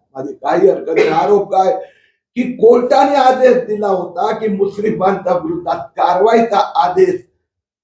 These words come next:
तो कारवाईचा आदेश अगर दोन तास आधीच सोमय्यांना कोणीतरी दिला, तर आदेश कोर्टाचा रद्द नाही केला या उच्च न्यायालयाने,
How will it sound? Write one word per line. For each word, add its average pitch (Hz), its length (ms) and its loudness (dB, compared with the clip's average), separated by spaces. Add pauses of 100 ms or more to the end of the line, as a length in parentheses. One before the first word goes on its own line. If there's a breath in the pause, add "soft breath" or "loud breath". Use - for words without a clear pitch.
(200)
तो - 120 -2
कारवाईचा 262 560 4
आदेश 254 320 2
अगर 247 280 2
दोन 226 380 0
तास 254 260 -2 (100)
आधीच 240 360 -4
सोमय्यांना 226 720 -2
कोणीतरी 196 520 2
दिला, 170 600 -4 (640 loud breath)
तर 185 140 -4 (120)
आदेश 180 320 2
कोर्टाचा 269 640 2
रद्द 277 260 0
नाही 320 260 2
केला 320 220 4
या 254 400 0
उच्च 220 220 -10
न्यायालयाने, 175 840 -6